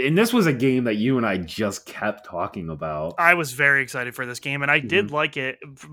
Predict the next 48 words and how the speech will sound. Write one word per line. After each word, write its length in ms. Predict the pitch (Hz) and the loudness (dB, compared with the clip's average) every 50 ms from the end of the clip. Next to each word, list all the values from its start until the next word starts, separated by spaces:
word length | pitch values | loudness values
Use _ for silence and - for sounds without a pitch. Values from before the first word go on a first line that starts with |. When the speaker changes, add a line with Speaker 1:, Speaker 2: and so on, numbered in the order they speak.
| 131 - | -20 -14
Speaker 2:
for 180 | - 151 143 | -10 -10 -8
most 360 | 131 127 131 135 139 131 - 151 | -8 -6 -6 -6 -6 -8 -10 -12
of 100 | 127 127 | -12 -10
the 100 | 139 127 | -10 -8
way 240 | 127 127 131 131 | -6 -6 -6 -6
through, 460 | 120 - - 127 131 131 127 120 117 113 | -8 -10 -12 -10 -8 -6 -6 -6 -8 -10
but 160 | 123 123 - | -12 -10 -8
then, 220 | 147 135 135 135 | -6 -6 -6 -6
like, 300 | 135 131 127 127 110 - - - _ _ _ _ _ _ _ _ _ _ _ _ _ _ - | -6 -6 -6 -6 -8 -12 -20 -20 _ _ _ _ _ _ _ _ _ _ _ _ _ _ -20
yeah, 360 | 147 - 160 147 139 131 139 | -14 -8 -6 -4 -2 0 2
I 160 | 139 151 151 | 2 4 2
don't 140 | 147 139 131 | 2 0 -2
know, 220 | 131 127 127 131 | -2 -2 -2 -2
like, 180 | 131 135 135 170 | -4 -4 -2 0
all 160 | 165 170 180 | 0 0 0
the, 460 | 170 202 190 170 160 156 156 151 - - _ _ _ _ _ _ _ _ _ _ _ _ - 170 | 0 0 0 0 0 0 -2 -4 -6 -10 _ _ _ _ _ _ _ _ _ _ _ _ -6 -2
I 120 | 170 175 170 | 0 0 0
found 380 | - - 180 185 208 214 185 | 0 -2 -2 -2 -2 -4 -6
the, 120 | 165 175 170 | -8 -8 -4
like, 240 | 156 156 147 139 139 | -4 -4 -4 -4 -6
weird 320 | 127 143 147 147 147 135 | -8 -6 -4 -4 -4 -4
extra 400 | - 127 120 - - - 160 143 | -4 -6 -8 -8 -8 -8 -8 -8
stuff 320 | - - 165 165 160 151 | -6 -2 -2 -2 -2 -2
on 140 | 165 143 131 | -4 -6 -6
the 80 | 123 113 | -8 -10
periphery, 760 | - - 117 117 127 135 - - 170 160 165 170 180 180 180 | -12 -12 -10 -10 -10 -10 -8 -10 -8 -8 -6 -6 -8 -8 -8
like, 300 | 170 147 131 120 113 - | -8 -8 -8 -8 -8 -10
about 400 | 127 135 120 127 123 123 - - | -12 -10 -8 -6 -6 -6 -8 -12
Fez 540 | - - - 120 113 117 123 139 143 - 151 | -18 -16 -10 -8 -8 -8 -8 -10 -12 -12 -10
really 260 | 151 156 156 160 147 | -10 -8 -8 -10 -12
cool 340 | 143 - 160 160 165 165 165 | -10 -10 -8 -8 -6 -6 -4
and 80 | 160 | -4
Speaker 1:
Mm-hmm. 100 | 160 160 120 | -4 -6 -6
Speaker 2:
interesting, 540 | 120 117 113 - - 180 180 185 185 180 - _ - - - - _ | -6 -8 -8 -10 -10 -10 -10 -10 -10 -12 -14 _ -20 -20 -20 -16 _
and 220 | - 170 160 151 131 | -8 -6 -6 -4 0
that 200 | 147 143 151 - | 0 0 0 -2
stuff 320 | - - 190 170 151 - 143 135 120 | -2 0 0 0 0 -2 -10 -14 -8
did 200 | - 147 131 127 | -8 -8 -8 -4
not 360 | 135 131 135 139 135 123 120 | -2 -2 0 0 -2 -4 -6
do 220 | 120 131 135 135 131 | -8 -6 -6 -6 -6
it 80 | 127 | -6
as 220 | 123 120 120 - 131 | -6 -8 -10 -10 -10
much 220 | 120 120 - - | -10 -10 -10 -12
for 260 | - - 123 117 117 | -16 -14 -12 -12 -12
me 220 | 117 120 117 117 117 | -12 -12 -12 -12 -12
in 140 | 113 107 | -14 -14
this 200 | 110 110 110 - | -14 -16 -16 -16
game, 380 | - - 107 104 107 113 120 | -16 -16 -16 -16 -16 -18 -20